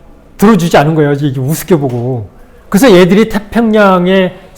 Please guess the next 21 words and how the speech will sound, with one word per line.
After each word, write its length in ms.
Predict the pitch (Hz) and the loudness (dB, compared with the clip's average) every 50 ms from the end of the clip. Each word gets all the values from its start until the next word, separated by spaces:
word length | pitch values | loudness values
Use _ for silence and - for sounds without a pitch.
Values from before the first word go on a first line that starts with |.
| - - - - - - - - _ _ | -20 -20 -20 -20 -20 -20 -20 -20 _ _
그 380 | - - 190 185 180 175 147 113 | -2 2 4 4 4 4 2 0
무인도의 420 | 131 180 220 214 202 180 175 170 170 | 0 2 2 4 4 2 2 0 0
산호섬을 760 | 170 - 214 226 226 202 180 170 160 - 190 190 175 160 160 | -2 -4 -2 0 0 2 0 -2 -2 -4 -4 -4 -4 -4 -6
찾아가갖고 720 | - - 202 196 170 170 151 135 147 - 175 160 135 117 - - - - - - - | -6 -6 -4 -4 -2 -2 -4 -4 -4 -4 -4 -4 -4 -6 -10 -16 -20 -20 -20 -10 -4
야전 460 | 175 151 170 170 170 208 190 180 160 - - - - - | 0 0 0 2 2 2 2 2 0 -4 -8 -16 -18 -6
텐트를 320 | - 208 208 - 185 190 190 | -2 -2 0 0 0 -2 -2
치고 320 | - - 190 190 202 175 | -2 -4 0 0 0 0
거기서 480 | - - 185 175 - 202 196 180 160 135 | 0 -2 -4 -2 0 2 2 2 0 -2
육 140 | 165 - - | -4 -4 0
개월을 220 | 226 196 185 185 | 0 2 2 2
머물면서 500 | 165 147 151 160 170 165 160 147 160 175 | 2 0 0 0 -2 -2 -2 -4 -4 -4
세수도 320 | - - 180 175 - 180 160 | -2 -2 -4 -2 -2 -6 -6
못하고 220 | 143 - 151 147 | -6 -8 -8 -8
있으면서 560 | 131 - - 139 135 120 143 170 185 185 - - - - - - - - - - _ _ _ - - - _ _ | -8 -8 -8 -6 -6 -4 -2 -2 -2 -4 -6 -12 -20 -20 -20 -20 -20 -20 -20 -20 _ _ _ -20 -20 -20 _ _
그걸 160 | - 180 196 | 0 0 0
쏴갖고 400 | 190 - 220 262 240 208 214 220 | 2 4 4 4 4 2 2 0
다시 220 | - 143 131 - 190 | -2 -2 0 0 2
내리는 260 | 151 151 156 180 175 | 2 2 2 2 2
연습을 300 | 156 143 131 - 123 123 | 2 0 -2 -4 -6 -8
하는 140 | 143 180 170 | -8 -8 -8
거예요. 160 | 139 120 | -10 -12